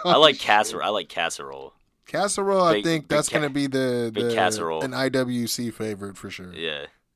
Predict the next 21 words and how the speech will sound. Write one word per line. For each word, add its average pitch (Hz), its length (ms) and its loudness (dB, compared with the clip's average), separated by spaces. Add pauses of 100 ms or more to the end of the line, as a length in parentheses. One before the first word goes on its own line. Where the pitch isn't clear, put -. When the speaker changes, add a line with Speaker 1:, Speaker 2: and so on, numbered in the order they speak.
(100)
Speaker 2:
He's, 131 240 -4
I 135 100 0
don't 160 160 4
think 147 140 -2
he's 135 120 -2
gonna 127 160 -4
claim 120 280 -8
that 101 200 -10
one. 98 160 -12
I 143 60 0
think 151 320 -2 (640)
it 151 180 -2
won't 170 240 4
be 165 100 8
long 147 360 2
until 131 540 0
the 113 120 -10
crowd 147 420 0
either 120 260 -4
chants 160 400 -4
it 156 200 -2